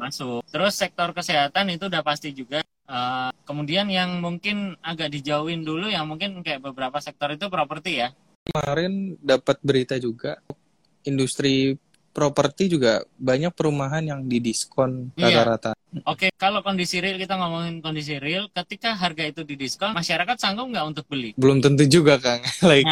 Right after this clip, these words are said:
Speaker 2: keadaan kayak gini.
Speaker 1: gitu. Gitu. Jadi, ya, teman-teman boleh pilih-pilih lah saham-saham yang memang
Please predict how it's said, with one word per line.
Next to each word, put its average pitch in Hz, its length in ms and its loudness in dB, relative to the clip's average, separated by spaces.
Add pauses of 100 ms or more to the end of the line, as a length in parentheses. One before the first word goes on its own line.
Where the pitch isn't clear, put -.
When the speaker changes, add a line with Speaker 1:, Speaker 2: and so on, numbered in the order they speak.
Speaker 2:
keadaan 131 240 2
kayak 135 240 2
gini. 131 160 -4
Speaker 1:
gitu. 165 160 0 (640)
Gitu. 135 240 -8 (160)
Jadi, 139 220 -6 (180)
ya, 139 480 0 (240)
teman-teman 156 640 -4
boleh 143 320 -4
pilih-pilih 151 480 -4
lah 143 240 0
saham-saham 135 560 -6
yang 135 240 -6
memang 135 400 -8